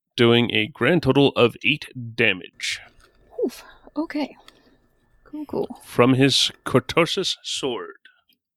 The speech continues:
Speaker 2: And Force Oak, so all right. We're good, we're good.
Speaker 1: Okay.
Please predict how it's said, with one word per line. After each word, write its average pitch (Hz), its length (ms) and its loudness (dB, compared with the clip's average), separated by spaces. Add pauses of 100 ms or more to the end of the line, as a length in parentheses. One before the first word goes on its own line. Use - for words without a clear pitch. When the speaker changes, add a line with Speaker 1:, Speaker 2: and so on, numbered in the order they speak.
Speaker 2:
And 220 160 -8 (420)
Force 220 320 0
Oak, 254 320 0 (220)
so - 800 -10 (1300)
all 233 120 -6
right. 262 240 -6 (4000)
We're 294 140 -8
good, 294 220 0 (140)
we're 277 100 0
good. 285 200 4 (800)
Speaker 1:
Okay. 143 300 2